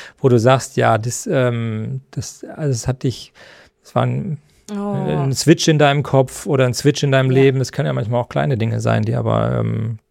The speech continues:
Speaker 1: die nachhaltig, äh, Nachgehalt haben.
Speaker 2: Ich, ich denk grad, ich weiß nicht, von wem das Zitat ist und ich werd's auch hundertprozentig nicht richtig wiedergeben. Aber es klingt in etwa so: „Zeig dich, wie du bist,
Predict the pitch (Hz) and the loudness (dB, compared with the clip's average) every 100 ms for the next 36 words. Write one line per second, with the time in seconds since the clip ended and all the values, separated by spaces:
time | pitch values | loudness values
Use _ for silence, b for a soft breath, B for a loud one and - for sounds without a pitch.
0 | - 143 123 123 - 104 104 101 - _ | -8 -2 2 2 2 0 0 -6 -12 _
1 | 120 113 110 - 101 101 - 113 107 _ | -2 0 -2 -4 -4 -4 -6 -6 -6 _
2 | _ _ _ _ _ b b b b _ | _ _ _ _ _ b b b b _
3 | _ _ _ _ _ _ _ - 190 185 | _ _ _ _ _ _ _ -4 -2 -2
4 | - 190 - - 208 208 202 202 - 190 | -4 -8 -6 0 2 2 0 0 0 -6
5 | - 196 220 220 - 202 196 208 202 - | 4 4 4 0 0 2 4 4 2 -4
6 | - 202 196 180 - 190 180 196 196 196 | -2 2 2 0 2 0 2 2 4 2
7 | 190 - 214 214 - 202 - 190 190 190 | 0 2 2 2 -2 -10 -2 -2 0 -2
8 | 190 185 - 185 - 180 180 180 170 170 | -4 -4 -4 -6 -6 -6 0 0 0 0
9 | 170 180 185 185 _ _ _ _ _ _ | 0 -2 -4 -6 _ _ _ _ _ _
10 | _ 196 196 185 208 208 196 165 - 185 | _ 2 2 4 4 4 4 -2 2 2
11 | 175 190 190 185 208 220 _ _ _ _ | 4 4 6 6 4 0 _ _ _ _
12 | _ _ _ _ _ _ _ _ _ _ | _ _ _ _ _ _ _ _ _ _
13 | _ _ _ - - 196 220 - 202 190 | _ _ _ -10 0 2 2 0 -2 2
14 | 190 175 196 208 - - | 0 4 2 2 -6 -16